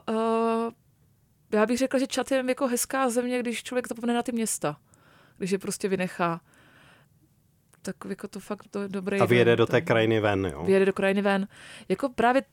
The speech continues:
Speaker 1: tam v Čadu jsou takový několik hlavních destinací, co jsou prostě jako topky. Je tam jezero Čad, které dalo té zemi jméno. To je prostě známý cel-, celosvětově.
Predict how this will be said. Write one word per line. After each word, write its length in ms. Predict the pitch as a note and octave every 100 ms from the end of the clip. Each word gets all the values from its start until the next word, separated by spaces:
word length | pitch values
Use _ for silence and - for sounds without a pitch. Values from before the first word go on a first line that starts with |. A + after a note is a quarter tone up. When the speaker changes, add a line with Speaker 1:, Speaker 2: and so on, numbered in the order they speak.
| _
Speaker 1:
tam 280 | A3 G#3+ F#3
v 120 | F#3+
Čadu 200 | - A#3+
jsou 140 | A#3+ B3+
takový 580 | A#3 A#3+ A#3+ A#3+ A#3 E3+
několik 340 | F3 F3 A3+
hlavních 180 | G3+ A3+
destinací, 560 | F#3+ - F#3+ F3 - E3
co 120 | F#3
jsou 140 | G3
prostě 280 | E3+ F3+ -
jako 120 | F#3+
topky. 420 | D3+ F3+ - D3+ E3+ - - -
Je 80 | -
tam 140 | F#3+ G3
jezero 240 | G3 A3+
Čad, 260 | - F3 -
které 200 | F#3 F3+
dalo 160 | F3+
té 120 | F3+ F#3
zemi 140 | G#3
jméno. 360 | F#3+ D#3 B2+ -
To 100 | -
je 80 | D#3+
prostě 280 | - D#3+ E3+
známý 260 | E3 D#3+ G3
cel-, 200 | - -
celosvětově. 640 | - D#3+ - A2 - C3